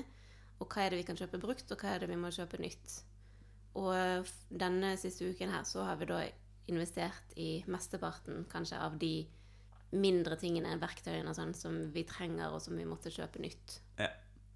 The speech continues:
Speaker 1: Så det har vært, ehm, ja, hva har det vært da? Det har vært, eh, en del arbeidsklær, eh, og,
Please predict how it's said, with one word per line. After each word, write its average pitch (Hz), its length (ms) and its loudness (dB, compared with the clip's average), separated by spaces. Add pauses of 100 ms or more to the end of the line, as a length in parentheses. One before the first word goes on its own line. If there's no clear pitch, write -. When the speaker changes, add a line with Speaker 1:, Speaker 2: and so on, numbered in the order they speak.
(520)
Speaker 1:
Så - 180 -8
det 202 160 8
har 202 140 4
vært, - 480 0
ehm, 180 480 6 (1500)
ja, 208 100 0
hva 190 140 -4
har 190 100 2
det 196 140 -2
vært - 240 -4
da? - 80 -4
Det 202 240 6
har 196 240 6
vært, - 340 0
eh, 185 220 4
en 185 100 2
del 185 160 0
arbeidsklær, 196 960 2 (1120)
eh, 185 500 4 (120)
og, 180 1000 0